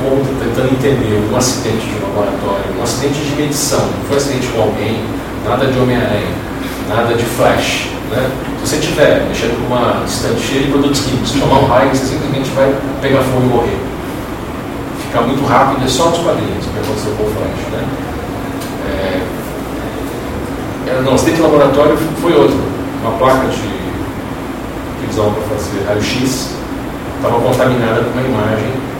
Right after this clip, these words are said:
e o objeto que contaminou a placa tava dentro de uma caixa de madeira, na mesma gaveta. Como que aquela imagem foi parar na chapa? Então, não descobriu. E aí eles foram investigar que tinha um, olha, a única explicação é que se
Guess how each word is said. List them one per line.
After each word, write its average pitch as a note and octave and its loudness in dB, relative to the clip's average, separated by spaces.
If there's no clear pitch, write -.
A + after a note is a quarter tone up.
e A2 0
o - 0
objeto - 2
que - -2
contaminou A2+ 0
a - -4
placa A2 2
tava A#2+ 0
dentro B2+ 0
de B2+ -2
uma C3+ 0
caixa C3 -2
de A#2+ -2
madeira, G#2 -2
na G#2 -4
mesma G#2 -2
gaveta. - -2
Como D#3 2
que D#3 -2
aquela C3 2
imagem A#2 2
foi - -2
parar G#2+ 2
na G#2 -2
chapa? - -4
Então, A2+ -4
não B2 -2
descobriu. - -2
E A2+ -4
aí G#2+ 0
eles - -2
foram C3 -2
investigar A#2+ 2
que - -2
tinha C3 -2
um, B2 -2
olha, A2 -2
a - -4
única - -2
explicação - -2
é - -2
que - -4
se - -4